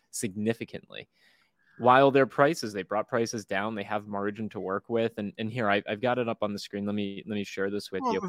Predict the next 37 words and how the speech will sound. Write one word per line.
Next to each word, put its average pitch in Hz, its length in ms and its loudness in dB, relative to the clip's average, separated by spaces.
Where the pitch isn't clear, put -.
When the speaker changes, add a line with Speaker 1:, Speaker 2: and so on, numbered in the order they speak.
Speaker 2:
they're, 202 80 2
Speaker 1:
This 208 140 4
comes 151 160 6
Speaker 2:
they're 123 160 6
Speaker 1:
by - 0 -
way 107 480 6
Speaker 2:
working, 185 220 -8
they're, 214 260 2
they're 208 140 0
working 226 400 0
with 202 160 2
a 180 60 2
twenty-six 202 640 0
percent 185 500 -2
profit 220 460 4
margin 110 560 -6
on 175 220 6
their 175 160 2
vehicles, 190 460 0
Speaker 1:
Look 147 100 2
at 175 100 0
this, 143 100 2
Speaker 2:
which 160 120 0
Speaker 1:
Dad. 180 160 2
Speaker 2:
is 160 100 -6
astronomical. 208 920 0
Speaker 1:
This 139 160 4
comes 156 160 4
by 139 160 6
way 139 160 8
of 123 160 2
Bloomberg, 127 720 2
from 113 200 -2
worst 107 280 4
Speaker 2:
Okay. 131 300 -2
Speaker 1:
to 101 80 -4
first. 113 540 -2